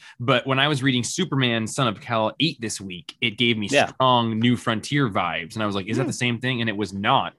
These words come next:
Speaker 1: But the fact that two issues came out this week that kind of either directly referenced or echoed that same story is very cool to me.
Speaker 2: Yeah, 'cause I thought in Son of Kal-El, they, was it that issue? Well, they, there was a story where John,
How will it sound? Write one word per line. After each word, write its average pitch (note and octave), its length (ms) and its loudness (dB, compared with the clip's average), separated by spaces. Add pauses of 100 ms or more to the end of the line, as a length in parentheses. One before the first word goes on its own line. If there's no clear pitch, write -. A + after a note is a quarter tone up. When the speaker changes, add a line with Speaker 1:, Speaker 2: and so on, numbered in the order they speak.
(180)
Speaker 1:
But A2 340 2
the B2 80 -4
fact C#3 260 -2
that B2+ 120 -6
two E3 220 0
issues C#3 340 2
came A#2+ 220 -2
out B2+ 200 0
this A2+ 220 -6
week G#2+ 300 -6
that A2 160 -4
kind A#2 240 -2
of G2 160 -6 (320)
either A#2+ 260 2
directly A#2 480 -2
referenced A2+ 420 -2
or F#2+ 120 -8
echoed G#2 440 -2
that G2+ 160 -2
same G#2 300 -6
story A2 420 0
is F#2 280 -8
very G#2 220 0
cool A2+ 260 -4
to E2+ 40 -8
me. D2+ 180 -12 (180)
Speaker 2:
Yeah, F#3 260 4
'cause - 120 -4
I D#3+ 80 6
thought A3+ 360 2
in C#3+ 440 -2 (160)
Son - 280 -2
of D3 140 4
Kal-El, D3+ 420 6
they, A2+ 240 4 (240)
was A#2 140 -2
it A2+ 100 -6
that C3+ 180 -2
issue? E3+ 420 -4 (260)
Well, E3 120 6
they, F3+ 120 6
there G3+ 160 6
was G3+ 160 6
a D3 60 2
story C3+ 400 6
where G#2+ 260 4
John, A2+ 680 4